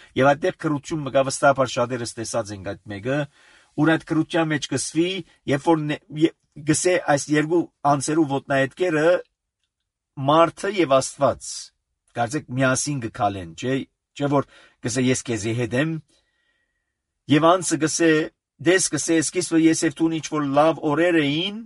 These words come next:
ես և դու միասին կքալեինք։ Եվ հանգարց գսե երկու այդ անձերու ոտնահետքերը կվերածվի մեկ անձի ոտնահետքի, որ կնշանակե գսե, երբ որ ես դժվարության և նեղության մեջ էի, կարծեք առանցին կքալեի։ Դերը կպատասխանե.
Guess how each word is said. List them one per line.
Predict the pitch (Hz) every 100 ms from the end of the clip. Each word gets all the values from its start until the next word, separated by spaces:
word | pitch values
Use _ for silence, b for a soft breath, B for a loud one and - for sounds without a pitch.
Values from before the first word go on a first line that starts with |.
| -
ես | 147 165 156
և | 143
դու | 175
միասին | 160 147 147 - 156
կքալեինք։ | 135 127 123 131 139 147 113 - _ _ _ _ b b -
Եվ | 143
հանգարց | 143 190 175 170 -
գսե | 151 170
երկու | 165 165 185
այդ | 170 -
անձերու | - 180 - 165 165
ոտնահետքերը | 147 - 151 147 - 202 165
կվերածվի | 143 147 143 131 156
մեկ | 143 196 - 180
անձի | 156 135 143
ոտնահետքի, | 123 127 - 123 120 110 - 180 214 B B B
որ | 143 156 151
կնշանակե | 180 175 160 151 156
գսե, | 151 - 165
երբ | 160
որ | 160
ես | 151 -
դժվարության | 135 135 151 135 160
և | 156
նեղության | 147 143 135 147 139
մեջ | 170 156 165
էի, | 165
կարծեք | 147 139 139 -
առանցին | 143 151 147 - 175 143 104
կքալեի։ | 120 - 120 117 113 104 90 _ _ _ _ _ _ _ _ _ _ _ -
Դերը | 113 110 95
կպատասխանե. | 95 98 95 - 95 92